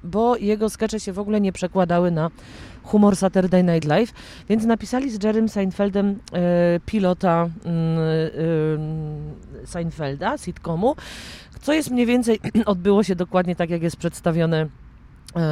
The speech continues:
w serialu, czyli po prostu piszesz coś, a potem się okazuje, że ktoś to chce kupić, nie daj Boże, i teraz trzeba naprawdę to napisać, potem trzeba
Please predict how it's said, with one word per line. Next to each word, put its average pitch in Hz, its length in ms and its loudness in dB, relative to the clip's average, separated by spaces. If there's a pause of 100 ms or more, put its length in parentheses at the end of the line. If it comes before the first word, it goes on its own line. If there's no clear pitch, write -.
(340)
w - 60 -12
serialu, 170 580 0 (540)
czyli 247 260 4
po 196 120 2
prostu 196 720 2
piszesz 226 380 2
coś, 220 420 0
a - 60 -6
potem 214 220 -2
się 202 80 -2
okazuje, 202 320 0
że 190 120 2
ktoś - 360 -4
to 185 120 0
chce - 260 -6
kupić, 196 680 -2
nie 180 160 2
daj 170 160 4
Boże, 165 280 2
i 160 80 -4
teraz 190 280 2
trzeba 185 140 0
naprawdę 175 460 2
to 160 120 -4
napisać, 208 460 -2
potem 160 260 -6
trzeba 156 200 -2